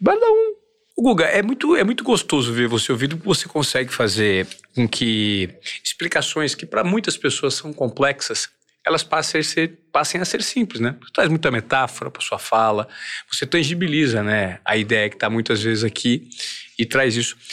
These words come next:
Speaker 2: Hoje o mundo tá muito complicado, as pessoas vivem uma dificuldade muito grande de comunicação e transferência de conhecimento. Você nota, isso faz com que nós compliquemos processos que nos cercam.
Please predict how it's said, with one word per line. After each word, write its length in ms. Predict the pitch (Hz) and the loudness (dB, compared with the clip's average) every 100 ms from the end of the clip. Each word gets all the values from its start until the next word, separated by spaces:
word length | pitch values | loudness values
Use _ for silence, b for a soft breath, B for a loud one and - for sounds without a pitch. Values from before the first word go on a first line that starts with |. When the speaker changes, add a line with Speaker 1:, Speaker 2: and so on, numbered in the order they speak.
| B B B B - | B B B B -2
Speaker 2:
Hoje 100 | 247 | 2
o 60 | 202 | 2
mundo 240 | 185 151 | 0 0
tá 120 | 139 | 0
muito 200 | 127 147 | 0 -4
complicado, 480 | - 135 131 135 127 | -8 -8 -2 -2 -2
as 100 | - | -6
pessoas 340 | - 165 214 175 | -6 -4 -2 -4
vivem 160 | 165 160 | -4 -2
uma 120 | 147 | -2
dificuldade 640 | 135 - - 131 135 120 | -2 -6 -4 0 2 2
muito 300 | 131 156 143 | -2 -2 -2
grande 420 | 123 127 123 117 | 2 2 2 -2
de 120 | 113 | -4
comunicação 760 | 117 131 117 117 110 - 135 135 | 0 0 0 0 -2 0 -4 -2
e 100 | 143 | -4
transferência 720 | 131 147 135 - 120 120 - 104 | -2 0 0 0 0 0 -4 -6
de 80 | - | -4
conhecimento. 760 | 107 104 104 110 107 104 - _ | -4 -4 -4 -2 -2 -4 -12 _
Você 220 | 113 - | -4 -2
nota, 340 | 117 113 113 110 B B | 0 -2 -2 -6 B B
isso 240 | 160 156 - | -4 -4 -2
faz 240 | 135 127 | -2 -2
com 120 | 135 | -4
que 120 | - | -2
nós 520 | 127 127 135 127 - - _ _ _ | 2 4 2 0 -6 -12 _ _ _
compliquemos 840 | - 139 123 127 127 143 127 120 - | 0 0 2 -2 -2 -2 0 0 -4
processos 800 | - 127 - - 117 - 110 | -2 -2 0 -2 -2 -2 -6
que 120 | - 101 | -4 -2
nos 200 | 101 - | -2 0
cercam. 360 | 110 101 107 | -2 -2 -10